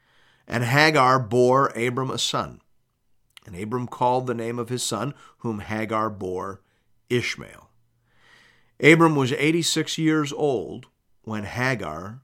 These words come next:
bore Ishmael to Abram. This episode is clearly a step back for Abraham, and yet in the sovereignty of God,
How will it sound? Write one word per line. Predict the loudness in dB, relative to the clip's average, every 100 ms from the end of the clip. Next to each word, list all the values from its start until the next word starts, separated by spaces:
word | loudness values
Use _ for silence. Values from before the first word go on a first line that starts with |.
| _
bore | -8 -4 -2 -4 -4
Ishmael | -4 -4 -8 -12 -18 -20 -20 _ _ _ _ _ -8
to | -8
Abram. | -8 -12 -14 -20 -20 _ _ _ _ _ _ -20 _ _ -20 -20 _ -4
This | -2
episode | 0 0 0 0 0
is | -4
clearly | -2 2 4 2 0 -4
a |
step | -6 -4 -6 -8 -12
back | -10 -8 -10 -12 -20 _ _
for | _ -10
Abraham, | -8 -10 -12 -12 -14 -18 _ _ _ _ _ -6
and | 0
yet | 2 0
in | 0
the |
sovereignty | 0 0 0 -2 -2 -4
of | -2
God, | -4 -4 -6 -10